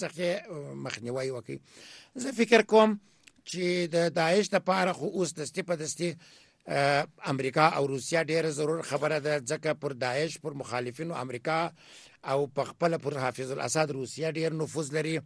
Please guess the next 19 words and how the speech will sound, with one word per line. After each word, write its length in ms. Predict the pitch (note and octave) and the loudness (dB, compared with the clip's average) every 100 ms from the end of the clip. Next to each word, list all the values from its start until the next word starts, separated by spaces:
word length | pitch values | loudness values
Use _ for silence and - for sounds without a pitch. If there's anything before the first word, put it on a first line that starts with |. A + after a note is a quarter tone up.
| - - - - | -10 -20 -20 -8
همداسې 480 | B3 B3 F#3 F3 D#3+ D#3+ | -2 2 4 4 2 -2
د 20 | D#3+ | -2
ایران 520 | E3+ D3 D#3 E3+ E3 | 0 0 4 2 2
نقش 360 | D#3+ D#3 D#3+ - | 0 0 -2 -10
او 180 | - C3 | -8 -6
د 60 | |
لبنان 600 | C3 A#2+ A#2+ D3 E3+ D#3+ | -4 -6 -4 -2 0 0
نقش، 380 | D#3 D3+ - - - - - E3 | 0 -2 -4 -14 -16 -20 -16 -4
آه، 280 | D#3 D3+ D3 F3 | 0 2 0 -2
بې 100 | D#3+ D#3+ | -2 0
تاثیره 440 | D#3 D3 D#3 D#3 | 0 0 0 0
نه 320 | E3 D#3 D#3 | -2 -2 0
دی 160 | D#3 D3+ - - - - | 2 0 -4 -20 -20 -4
او 100 | B2+ E3 | -2 2
هلته 260 | E3+ - | 0 0
خو 120 | C#3+ C#3 | -6 0
باید 280 | D3+ D#3 | 2 2
دا 160 | C#3+ D3+ | 2 0
کار 280 | - D3+ | 2 2